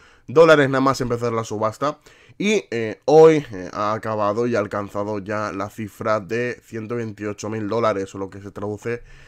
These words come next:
en euros, por aquí lo tengo apuntado, de ciento catorce mil euros. Eh, ciento catorce mil euros por una consola, creedme, no es poco, es mucho. <laughs> Es, vale como un par de casas, ¿eh? O sea,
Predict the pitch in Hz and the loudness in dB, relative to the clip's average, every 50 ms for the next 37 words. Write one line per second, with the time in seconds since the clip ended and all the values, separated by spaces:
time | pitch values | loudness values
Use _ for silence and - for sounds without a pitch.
0 | - - - - _ 120 120 123 120 123 123 127 127 123 127 135 131 123 120 110 | -20 -20 -20 -14 _ -4 -2 -2 0 0 0 0 0 0 0 -2 -2 -2 -4 -6
1 | 107 98 110 113 110 101 110 104 104 107 107 110 110 104 - - 113 104 110 110 | -4 -4 -4 -6 -4 -4 -4 -6 -4 -4 -4 -4 -4 -6 -6 -8 -6 -4 -4 -4
2 | 107 95 110 110 110 123 127 120 101 101 117 123 127 - - 123 120 117 120 117 | -2 -2 -2 0 0 -2 -2 -4 -4 -4 -4 -4 -4 -6 -8 -6 -6 -6 -6 -4
3 | 120 120 120 - 120 113 - 113 107 104 - 113 104 104 113 120 123 120 117 - | -4 -6 -4 -4 -6 -4 -4 -6 -8 -6 -8 -8 -8 -6 -6 -6 -6 -8 -8 -12
4 | _ _ - - 123 143 143 127 107 95 92 95 - - - - 107 87 92 92 | _ _ -6 0 2 2 2 2 0 -4 -6 -8 -12 -20 -20 -18 -16 -14 -14 -12
5 | - - 113 110 120 120 117 113 120 107 113 123 117 117 113 113 113 113 110 113 | -12 -10 -10 -6 -6 -4 -4 -4 -6 -8 -6 -6 -6 -4 -2 -2 -2 -2 -2 -4
6 | 107 104 - - 113 107 107 107 104 101 98 98 98 104 104 104 98 - 104 107 | -4 -6 -6 -8 -6 -6 -4 -4 -4 -4 -4 -4 -6 -8 -8 -10 -8 -8 -4 -2
7 | 117 123 120 - - - - - - - - - - - 123 117 117 113 120 123 | -2 -2 -4 -6 -14 -20 -20 -18 -18 -18 -18 -18 -8 -4 0 2 2 4 4 2
8 | 123 117 107 98 92 90 101 - _ - 98 107 110 113 107 - - 123 127 113 | 2 0 -4 -6 -8 -10 -14 -18 _ -10 -8 -6 -6 -6 -8 -2 0 0 0 0
9 | - 90 90 98 - - 101 98 107 117 135 131 - - 95 104 117 - 208 - | -4 -8 -10 -10 -10 -10 -10 -6 -2 0 0 0 -2 -6 -8 -10 -2 0 -2 -2
10 | - - - 247 233 - - - - - - - - - _ - - - - - | -2 -6 -12 -12 -12 -12 -12 -10 -10 -10 -10 -10 -14 -20 _ -20 -20 -14 -2 0
11 | 135 - - - 127 120 - - - - 151 - - 117 123 123 123 135 131 131 | 2 2 2 -2 -6 -10 -10 -14 -18 -20 -20 -14 -6 0 2 4 4 4 2 2
12 | 143 139 135 127 127 127 127 123 120 120 117 117 131 139 120 - 139 131 127 123 | 2 2 4 4 6 6 6 6 6 6 6 4 2 2 2 4 4 4 4 2
13 | 107 160 151 143 131 107 101 101 113 127 139 135 120 117 117 117 107 104 101 98 | 4 4 2 4 2 -2 -2 -2 -2 0 0 0 2 2 4 4 4 4 4 4
14 | 98 104 104 | 2 2 0